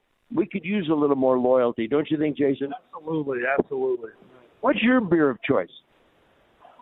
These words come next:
Speaker 2: I like local beer, so I'm a big Comrade Brewing, Station twenty-six. I s-, like to support small businesses 'cause I'm a small business, so that's what I do.
Speaker 1: I understand that,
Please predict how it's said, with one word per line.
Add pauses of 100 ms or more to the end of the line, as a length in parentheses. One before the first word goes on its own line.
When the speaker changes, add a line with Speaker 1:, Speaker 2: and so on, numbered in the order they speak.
(100)
Speaker 2:
I
like
local
beer,
so
I'm
a
big
Comrade
Brewing,
Station (120)
twenty-six. (560)
I
s-,
like
to
support
small
businesses
'cause
I'm
a
small
business,
so
that's
what
I
do. (840)
Speaker 1:
I
understand
that,